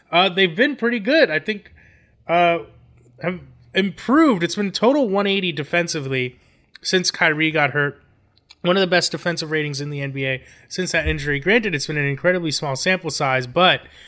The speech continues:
since Kyrie got there, the team's actually had, I believe, a better winning percentage when he's not on the floor.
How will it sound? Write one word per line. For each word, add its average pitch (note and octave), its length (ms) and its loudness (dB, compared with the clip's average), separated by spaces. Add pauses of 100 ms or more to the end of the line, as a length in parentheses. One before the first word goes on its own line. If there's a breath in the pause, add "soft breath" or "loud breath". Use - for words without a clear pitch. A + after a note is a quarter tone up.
(320 loud breath)
since - 340 2
Kyrie A#3 360 2
got F3+ 280 2
there, C#3+ 160 2
the C3+ 80 -4
team's F#3 300 -2
actually D#3 320 0
had, C#3+ 220 2
I B2 80 -2
believe, C3 260 -4
a B2 40 -10
better C3 220 -2
winning B2 220 -4
percentage B2 520 -6 (400 soft breath)
when D#3 140 -4
he's C#3 140 -2
not C#3+ 160 4
on C3 100 0
the A#2+ 60 -8
floor. A2+ 400 -10